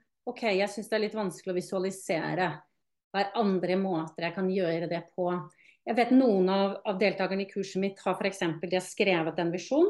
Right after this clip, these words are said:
og så har de lest den inn som en lydfil til seg selv, og så hører de på den flere ganger om dagen som en historie. Eh,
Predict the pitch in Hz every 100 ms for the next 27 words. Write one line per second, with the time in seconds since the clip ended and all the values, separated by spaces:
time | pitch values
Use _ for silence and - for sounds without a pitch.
0 | 415 - 202 220 202 180 185 190 185 170
1 | 156 - - 165 165 175 180 175 180 185
2 | 165 156 151 151 147 - 220 233 160 -
3 | 185 185 185 190 180 202 - 220 170 165
4 | 156 156 - 156 175 185 175 170 170 156
5 | 156 165 - 151 160 156 185 170 226 -
6 | - 202 185 247 160 - _ _ _ _
7 | _ _ _ _ 196 185 175 170 170